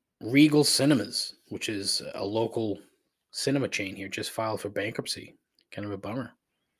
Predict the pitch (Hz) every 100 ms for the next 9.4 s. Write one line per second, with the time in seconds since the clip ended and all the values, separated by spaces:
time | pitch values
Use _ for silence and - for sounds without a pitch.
0 | _ _ _ 110 101 - 101 98 107 123
1 | 113 104 101 - 101 98 110 - _ _
2 | _ _ _ _ _ _ _ _ _ _
3 | _ - - 117 101 107 101 - 107 104
4 | 101 98 104 120 120 98 98 98 95 95
5 | 95 95 95 - 101 98 - - - -
6 | 98 98 101 98 - 120 104 - - _
7 | _ - - - _ _ - 101 101 101
8 | 101 101 - - 104 - - 143 147 -
9 | 139 139 139